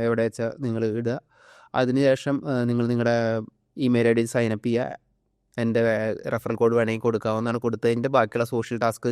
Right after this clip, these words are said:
ചെയ്ത് കഴിഞ്ഞാൽ നിങ്ങൾക്ക് എക്സ്ട്രാ പോയിന്റ്സ് കിട്ടും. എൻ്റെ പ-, എൻ്റെ റെഫറൽ കോഡ് കൊടുത്തു കഴിഞ്ഞാൽ അനുസരിച്ച് നിങ്ങൾക്ക് കൂടുതൽ, ഏ,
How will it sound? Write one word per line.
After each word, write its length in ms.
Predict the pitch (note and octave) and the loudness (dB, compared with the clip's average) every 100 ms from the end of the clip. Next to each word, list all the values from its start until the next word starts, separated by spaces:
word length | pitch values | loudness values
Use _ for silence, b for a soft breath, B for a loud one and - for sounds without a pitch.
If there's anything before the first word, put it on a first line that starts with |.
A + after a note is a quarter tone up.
| A#2+ | -2
ചെയ്ത് 160 | A#2 A#2+ | 0 2
കഴിഞ്ഞാൽ 260 | A#2 A#2+ D3 | 2 0 -2
നിങ്ങൾക്ക് 200 | A#2+ A#2+ | -2 -4
എക്സ്ട്രാ 200 | - A#2 A2 | -4 -4 0
പോയിന്റ്സ് 280 | A#2 G#2+ A#2+ | 0 0 -4
കിട്ടും. 240 | A2+ C3+ A#2+ | -4 -2 0
എൻ്റെ 140 | A2+ G#2+ | -2 -2
പ-, 100 | A#2+ A#2+ | -2 -2
എൻ്റെ 200 | A#2 B2 B2 | 2 2 0
റെഫറൽ 240 | A#2+ A#2 A2+ | -2 -2 2
കോഡ് 160 | A#2+ C3 | 2 2
കൊടുത്തു 200 | A#2+ A2+ | -2 0
കഴിഞ്ഞാൽ 280 | C3 B2+ C#3+ | 0 2 0
അനുസരിച്ച് 360 | B2 A2+ A#2 C3+ B2 | -2 -2 -4 -4 -4
നിങ്ങൾക്ക് 320 | A2+ A2 F3 - B B B B - | -4 -4 -4 -6 B B B B 2
കൂടുതൽ, 320 | C3+ C3 D#3+ E3 | 4 6 6 4
ഏ, 20 | C#3+ | -2